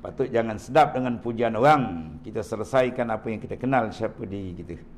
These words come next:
Ha, tu. Yang kotor naklah dibersihkan, yang jauh naklah didekatkan dengan Allah Ta'ala,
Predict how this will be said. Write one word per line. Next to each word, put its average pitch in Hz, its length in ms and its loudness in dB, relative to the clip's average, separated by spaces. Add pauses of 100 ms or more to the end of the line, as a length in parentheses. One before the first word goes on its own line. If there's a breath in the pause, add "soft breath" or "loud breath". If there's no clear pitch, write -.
(260)
Ha, 71 240 -12
tu. 65 160 -16 (560 loud breath)
Yang 82 160 -12
kotor 110 320 0
naklah 98 320 0
dibersihkan, 104 960 0 (480 loud breath)
yang 82 160 -10
jauh 120 320 6
naklah 107 240 0
didekatkan 135 640 2
dengan 120 240 2
Allah 107 160 0
Ta'ala, 92 260 2